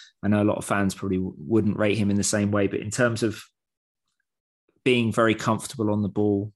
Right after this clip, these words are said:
progressing the ball, um, as well as having defensive fundamentals, I think he ticks a lot of the boxes that, that Tuchel looks for. He's played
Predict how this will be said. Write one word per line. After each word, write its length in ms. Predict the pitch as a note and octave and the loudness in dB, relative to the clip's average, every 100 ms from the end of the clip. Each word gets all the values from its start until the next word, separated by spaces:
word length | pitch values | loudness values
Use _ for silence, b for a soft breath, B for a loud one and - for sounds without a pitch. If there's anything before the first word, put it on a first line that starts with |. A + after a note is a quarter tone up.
| - | -14
progressing 500 | G#2+ A2 G#2 - G2 | -4 -2 -2 -2 -4
the 60 | |
ball, 380 | G2+ G2 F#2+ G#2+ _ B B B B _ _ _ | -2 -4 -4 -8 _ B B B B _ _ _
um, 500 | F#2+ F#2+ F#2+ F#2 F#2 - - | -6 -2 -2 -2 -4 -8 -8
as 160 | G#2 A2+ | -4 0
well 160 | G#2 | 0
as 100 | G2+ | 0
having 480 | G#2+ G2+ G2+ G2 G#2+ _ _ _ _ _ - | -2 -2 -2 -2 -6 _ _ _ _ _ -10
defensive 480 | G#2+ A2 - G2+ | -6 -4 -4 -6
fundamentals, 800 | - G2+ G2 G#2 G#2 - G2+ G2+ | -2 -2 0 0 -2 -4 -6 -6
I 40 | G#2 | -4
think 200 | G#2+ G2 | -4 -4
he 100 | G#2 | -4
ticks 380 | A#2+ - - | -4 -4 -4
a 40 | G2 | -4
lot 120 | E2 | -2
of 60 | G#2 | -4
the 60 | |
boxes 440 | G2+ F2+ - G#2+ - | -4 -6 -6 -8 -6
that, 240 | G2+ - _ B B B B B | -6 -6 _ B B B B B
that 140 | - - | -10 -4
Tuchel 380 | A#2 G2+ G#2 G2+ | 0 0 0 0
looks 200 | - - | -2 -4
for. 300 | A2 G#2 G2 | 0 0 2
He's 160 | G2+ | -2
played 440 | - A2+ G#2 G2+ | -2 0 2 0